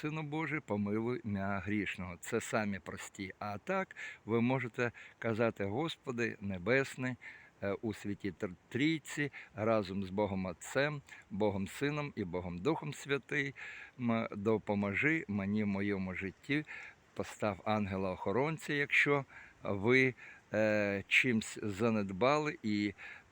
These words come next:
е, про нього забули, і також дай, Господи, мені і силу, і енергію, бо я покладаюсь на Тебе, покладаюсь на,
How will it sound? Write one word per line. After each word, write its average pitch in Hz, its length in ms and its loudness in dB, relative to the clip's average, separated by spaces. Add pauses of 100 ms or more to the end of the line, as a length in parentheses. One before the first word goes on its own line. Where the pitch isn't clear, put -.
е, 92 880 2 (1400)
про 120 160 4
нього 120 340 6
забули, 107 640 2 (100)
і 180 280 -2 (320)
також 127 520 0
дай, 104 520 0
Господи, 98 800 -2 (300)
мені 107 400 2
і 104 100 -2
силу, 135 580 -2
і 98 160 0
енергію, 117 760 2 (240)
бо 87 160 -4
я 113 380 2
покладаюсь 95 840 -2
на 87 100 -8
Тебе, 143 540 0 (340)
покладаюсь 101 920 2
на, 95 400 0